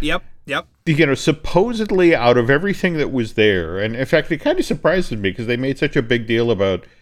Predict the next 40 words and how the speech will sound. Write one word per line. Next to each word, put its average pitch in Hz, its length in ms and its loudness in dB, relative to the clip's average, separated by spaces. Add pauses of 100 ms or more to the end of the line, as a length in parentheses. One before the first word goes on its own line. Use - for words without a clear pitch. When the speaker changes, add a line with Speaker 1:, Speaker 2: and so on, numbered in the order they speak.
(240)
Speaker 2:
you 123 60 -2
know, 107 100 0
come 127 360 -2
find 120 420 -2
the 104 120 0
giant 107 380 -2
four-leaf 104 460 0
clover, 101 440 2
but 90 220 -2 (440)
evidently 160 760 2
the, 151 180 -4
the 127 140 2
one 139 260 2
thing 170 200 0
that's 143 200 0
going 127 320 2
back 113 300 0
up 113 160 0
to 120 100 2
Emeryville 107 640 -2
after 107 440 -2
it's - 200 -6
refurbished 110 840 -2 (420)
is 135 500 2
the 135 280 2
Heimlich 123 400 -2
Choo 240 160 -2
Choo 143 200 -4
Train, 95 420 -4
and 107 120 -2
I'm 127 140 -2
just 127 260 -6
wondering, 180 720 -2
A, 143 280 4
when 127 320 2
it 247 120 -4
gets - 280 0
there, 123 280 4
and 110 180 0 (460)
B, 165 320 0